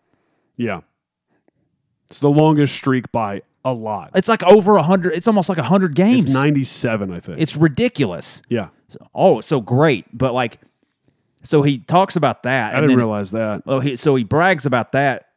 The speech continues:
Speaker 2: only to follow that up with this comment. He said, "So with that in mind, you know, this is typically, this would pr-, this would be a good year here."
Speaker 1: Oh, Christ.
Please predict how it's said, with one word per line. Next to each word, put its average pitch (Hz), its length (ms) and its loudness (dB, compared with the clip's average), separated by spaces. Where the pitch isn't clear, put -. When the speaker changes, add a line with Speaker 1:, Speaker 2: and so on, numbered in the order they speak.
Speaker 2:
only 180 360 2
to 127 120 -4
follow 143 400 0
that 123 160 2
up 147 200 2
with 90 140 -4
this 139 200 0
comment. 92 400 -8
He 113 80 -8
said, 107 260 -10
"So 135 320 2
with 110 220 -2
that 135 200 2
in 104 120 0
mind, 120 340 0
you 104 60 0
know, 101 120 -2
this 143 240 -2
is 117 120 -8
typically, 104 600 -4
this 131 300 -8
would 117 120 -16
pr-, 131 120 -8
this 127 240 -8
would 147 120 -4
be 123 160 2
a 120 40 0
good 104 280 -4
year 98 260 -4
here." 85 300 -14
Speaker 1:
Oh, 87 220 -12
Christ. 85 520 -12